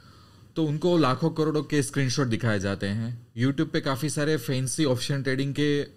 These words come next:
वीडियोज़ पड़े हुए हैं। इससे ऐसा लग जाता है कि यार ऑप्शन ट्रेडिंग तो बहुत ईजी है, मैं पैसा कमा लूँगा।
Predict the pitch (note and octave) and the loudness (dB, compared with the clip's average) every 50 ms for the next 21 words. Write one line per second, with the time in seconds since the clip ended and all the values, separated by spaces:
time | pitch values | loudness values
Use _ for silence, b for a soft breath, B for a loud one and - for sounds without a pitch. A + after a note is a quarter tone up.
0 | - G#2+ G#2+ A#2 A#2+ A#2 B2 C3+ C3+ C3+ B2 - - A2+ G#2+ A2 A2+ G#2 G2 G2+ | -8 -2 0 2 2 4 4 4 4 4 2 0 -2 -2 0 2 2 2 0 0
1 | G#2+ D3 F3 - b b b b b b b b b b b b b - C#3+ B2 | -2 -2 -4 -8 b b b b b b b b b b b b b -8 -8 -6
2 | - - F#3+ F#3+ F3+ E3 - F#3+ F#3+ F3+ F3 E3 F#3 F#3 - F#3 F#3 F#3+ G3 F#3+ | -2 -2 0 2 2 0 0 0 0 -2 -2 -2 -2 -2 0 -2 0 0 0 0
3 | F3 D3 C3+ - - E3 E3 D#3+ E3 D#3+ E3 E3 E3+ D#3+ B2+ G#2+ F2+ G#2+ C3 D3 | 0 0 0 0 0 0 0 2 0 0 0 0 0 0 0 -2 0 0 0 0
4 | C#3+ D3 C3+ B2+ A#2+ C3+ C#3+ D3 C#3+ D3+ C#3+ A#2 B2 A#2 A#2 B2+ B2+ - B2 A2+ | 2 0 -2 0 0 0 0 0 0 -2 -2 0 0 0 0 0 -2 -2 0 0
5 | A#2 A#2 A#2 A2+ A2 G#2 G2 G2 G#2 G#2 F2+ | 2 2 2 2 2 0 0 0 0 -2 -2